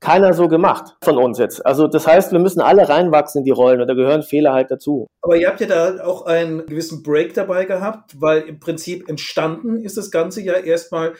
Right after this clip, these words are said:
Speaker 2: quasi als eine Art Handelsmarke von Franco Fresco. Da waren ja andere Projekte vorher und hat man irgendwann mal gesagt, ja, die Rewe-Lokalorganisation ist von dem Ding so begeistert, die würden es einfach auch gerne als Produkt ins Regal bringen. Das ist ja eine reine Vertriebs-, eine reine Produktlogik.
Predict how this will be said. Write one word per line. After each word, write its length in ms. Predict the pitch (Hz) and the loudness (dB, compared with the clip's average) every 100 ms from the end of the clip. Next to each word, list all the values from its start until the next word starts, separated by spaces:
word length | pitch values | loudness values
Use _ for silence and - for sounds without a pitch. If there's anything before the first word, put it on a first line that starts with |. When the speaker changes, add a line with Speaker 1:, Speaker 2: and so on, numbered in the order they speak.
| _ _ _ | _ _ _
Speaker 2:
quasi 380 | 165 160 160 170 | -2 0 0 -2
als 240 | 160 160 | -4 -4
eine 120 | 160 | -8
Art 380 | 156 151 151 - - | -6 -6 -6 -10 -12
Handelsmarke 1040 | 160 170 170 185 185 180 170 180 180 185 | -4 -4 -2 -2 -4 -8 -6 -6 -4 -6
von 180 | 180 165 | -4 -8
Franco 380 | - 156 156 139 | -6 -8 -6 -10
Fresco. 920 | - 165 175 - 190 208 208 - - | -4 -6 -6 -8 -6 -6 -8 -12 -6
Da 140 | 151 | -4
waren 160 | 151 156 | -2 -2
ja 140 | 151 | -4
andere 340 | 147 156 175 165 | -6 -8 -6 -8
Projekte 400 | 165 151 156 147 | -4 -6 -6 -10
vorher 520 | - 156 165 170 175 - - _ | 0 0 0 -4 -6 -10 -20 _
und 120 | 139 | -4
hat 120 | 165 160 | -2 0
man 100 | 160 | 0
irgendwann 220 | 160 156 | 0 -4
mal 120 | 151 | -4
gesagt, 380 | 147 151 143 - | -2 -2 -4 -6
ja, 320 | 147 147 147 - | -2 0 -2 -6
die 200 | 147 151 | -8 -6
Rewe-Lokalorganisation 1400 | 135 147 160 156 156 156 156 165 156 160 156 160 165 160 | -4 -4 -2 0 -2 0 -2 -2 -4 -4 -2 -2 -2 -6
ist 100 | 160 | -8
von 120 | - 156 | -10 -8
dem 140 | 151 | -6
Ding 200 | 151 160 | -6 -6
so 140 | 151 | -6
begeistert, 520 | 151 156 147 143 165 147 | -6 -2 -2 -2 -6 -8
die 100 | 131 | -4
würden 180 | 160 | -4
es 100 | 160 | -4
einfach 420 | 160 147 156 143 - | -8 -8 -6 -6 -4
auch 180 | 147 | -6
gerne 480 | - 143 147 147 143 | -2 -4 -2 -8 -12
als 580 | 135 139 143 - - _ _ | -4 -4 -4 -10 -20 _ _
Produkt 520 | 151 - 160 160 - | -8 -6 -6 -8 -16
ins 160 | 156 - | -16 -12
Regal 320 | 143 135 139 | -6 -4 -4
bringen. 300 | 131 123 120 - | -6 -14 -14 -8
Das 120 | 143 | -8
ist 120 | 165 | -6
ja 80 | 190 | -4
eine 140 | 156 | -4
reine 260 | 143 185 220 | -4 -4 -4
Vertriebs-, 520 | 220 - 190 208 - | -6 -10 -14 -14 -8
eine 140 | 156 | -8
reine 180 | 156 165 | -6 -6
Produktlogik. 840 | 165 160 185 185 139 139 139 196 | -8 -10 -10 -14 -10 -10 -8 -10